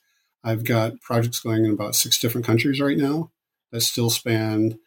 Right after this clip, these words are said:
sustainable operating systems, integrated management, and su-, sustainable supply chains.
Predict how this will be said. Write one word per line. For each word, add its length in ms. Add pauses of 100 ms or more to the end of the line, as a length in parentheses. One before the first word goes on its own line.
(100)
sustainable 500
operating 380
systems, 540
integrated 480
management, 600 (540)
and 420
su-, 280 (140)
sustainable 760
supply 400
chains. 520